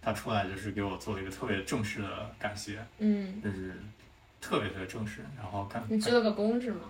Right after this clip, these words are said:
Speaker 1: 对，
Speaker 2: 记得，
Speaker 1: 对，
Speaker 2: 嗯。
Speaker 1: 双手合十给我鞠了躬，
Speaker 2: 嗯。
Speaker 1: 特别感谢我，就是帮助他，那种感觉。
Speaker 2: 嗯，嗯。
Speaker 1: 啊，然后
Speaker 2: 好多学生有，我记得有个学生来，九点多的时候来要饭，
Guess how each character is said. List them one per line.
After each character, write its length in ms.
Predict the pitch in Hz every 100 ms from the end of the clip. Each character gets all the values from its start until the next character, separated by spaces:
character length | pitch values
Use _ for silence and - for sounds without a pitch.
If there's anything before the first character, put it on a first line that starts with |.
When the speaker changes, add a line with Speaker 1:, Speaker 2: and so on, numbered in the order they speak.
| -
Speaker 1:
对， 200 | 113 101
Speaker 2:
记 100 | 107
得， 160 | - -
Speaker 1:
对， 140 | 104
Speaker 2:
嗯。 340 | 107 92 101 -
Speaker 1:
双 220 | 117 117
手 100 | 107
合 140 | 104
十 160 | 95 107
给 80 | 101
我 80 |
鞠 160 | 101 110
了 60 | 101
躬， 80 | 104
Speaker 2:
嗯。 320 | 98 92 92
Speaker 1:
特 140 | -
别 100 | 110 101
感 160 | 101
谢 120 | -
我， 180 | 98 95 98 - - - -
就 120 | - 104
是 60 | -
帮 180 | 104 107
助 120 | 95
他， 180 | - - -
那 80 | 247
种 120 | 208
感 160 | 196 190
觉。 60 | 185 - 214
Speaker 2:
嗯， 540 | 208 202 190 185 214 - -
嗯。 80 | -
Speaker 1:
啊， 320 | 101 101 95 101
然 120 | 101
后 400 | 95 - 101 92 - 104 110 - - - _ _ -
Speaker 2:
好 80 | 214
多 120 | 294
学 200 | 240 202
生 160 | 269
有， 80 | 247
我 80 | 202
记 120 | 240
得 80 | 294
有 100 | 247
个 60 | -
学 140 | 170
生 140 | 202
来， 260 | 208 170 185 - -
九 120 | - 208
点 160 | 214
多 100 | 185
的 100 | 196
时 120 | 214
候 60 | 254
来 100 | 156
要 140 | 214
饭， 300 | 208 226 208